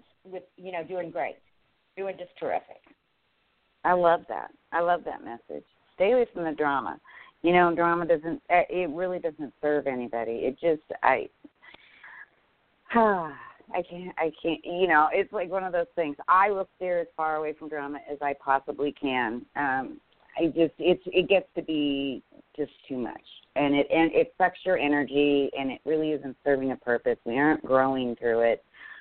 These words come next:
Speaker 2: Um, so, excellent message,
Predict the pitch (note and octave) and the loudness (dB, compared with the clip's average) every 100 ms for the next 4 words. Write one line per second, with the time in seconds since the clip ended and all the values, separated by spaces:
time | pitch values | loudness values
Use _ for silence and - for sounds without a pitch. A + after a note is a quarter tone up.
0 | - _ - A#2+ G#2+ C2+ G1+ - _ _ | -20 _ 2 4 2 -4 -12 -20 _ _
1 | _ _ _ _ - B2 A#2+ A2 - _ | _ _ _ _ 4 4 4 -2 -8 _
2 | _ _ _ _ _ _ _ _ _ _ | _ _ _ _ _ _ _ _ _ _
3 | _ _ A3 C4 - E3 C3+ - C#3 C3+ | _ _ 0 0 -4 -10 -10 -10 -10 -12
4 | - - | -14 -18